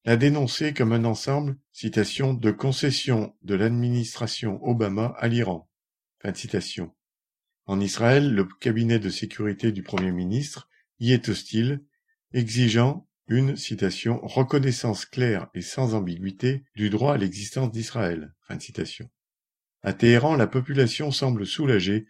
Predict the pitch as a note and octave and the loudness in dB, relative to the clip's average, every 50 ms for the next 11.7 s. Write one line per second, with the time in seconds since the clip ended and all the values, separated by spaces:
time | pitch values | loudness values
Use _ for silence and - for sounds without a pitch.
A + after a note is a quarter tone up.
0 | _ _ _ _ - A2+ A2 - C#3 C3+ C#3 C#3+ C3 B2 C3 A2+ A#2 G#2+ G#2+ G#2+ | _ _ _ _ -4 -4 -2 -2 0 0 2 2 2 0 0 0 0 2 2 2
1 | G2 F#2 A2 C3+ D3 - A#2+ G2+ F#2+ F2+ F2+ F2+ G#2+ A#2+ A#2 C#3 C3 A2+ G#2 F#2+ | 2 4 2 0 0 -2 -4 -4 -2 -2 0 2 2 2 2 2 2 2 2 0
2 | F#2 F2 F2 F2+ F2 E2+ F#2 F2+ F2 E2 - F#2 F2 F2+ F#2 G2+ C3 C#3+ - - | 0 0 -2 -2 -4 -2 -4 -4 -4 -4 -4 -6 -4 -4 -4 -4 -6 -6 -8 -16
3 | _ _ _ _ _ _ - A2+ G2+ G2 G2 - - - C3 C#3 C3+ A2+ G2+ F2 | _ _ _ _ _ _ -4 0 0 0 0 -2 -2 -2 0 0 0 -2 -4 -10
4 | E2 - - - E2+ - - - C3+ C#3+ B2 F#2+ E2 D2 F2 G#2 G2 F2 F#2 E2+ | -10 -10 -8 -8 -8 -8 -6 -6 -4 -4 -4 -4 -6 -8 -6 -6 -6 -6 -6 -8
5 | D#2+ _ _ _ _ _ _ _ _ _ _ _ _ _ _ _ _ _ _ _ | -8 _ _ _ _ _ _ _ _ _ _ _ _ _ _ _ _ _ _ _
6 | - G#2+ A#2+ A#2+ - - C3+ A#2+ - - C3 A2 G2 F#2 F#2+ F#2 F#2+ F2+ F#2 G2+ | 0 0 0 0 0 -2 -2 0 2 2 2 2 2 0 2 2 2 2 2 2
7 | F#2+ G2+ G2 - - - G#2+ F#2 F2 E2 - - G#2+ G#2+ A2 A#2+ C3+ C#3+ C#3+ C#3 | 2 2 0 -2 -4 -4 -4 -4 -4 -6 -4 -2 -2 0 2 2 2 0 0 -4
8 | - _ _ _ _ _ _ _ _ _ - G#2 G2+ G#2 A#2 - - C3 A#2 A2+ | -8 _ _ _ _ _ _ _ _ _ -2 0 2 2 2 2 2 -2 0 2
9 | A#2+ A#2 A#2 A#2 A2 F#2+ F#2 F#2+ F#2 G#2+ G#2+ G#2+ G#2 G2 F2+ F2 E2+ E2 F2+ F#2 | 2 2 2 0 0 0 0 0 0 2 2 4 2 2 2 0 -2 -2 -2 -2
10 | G2 G#2 G#2+ G#2+ G2+ F#2 - _ _ _ _ _ _ _ - G#2+ G#2+ G#2+ G#2 - | -2 0 0 0 -2 -4 -8 _ _ _ _ _ _ _ -2 0 0 0 0 0
11 | A#2 G#2+ G#2 G#2 F#2+ G2 G2 F#2+ G#2 B2 C#3 C#3 C#3 C#3 | 0 2 2 2 2 2 2 2 2 0 0 -2 -4 -6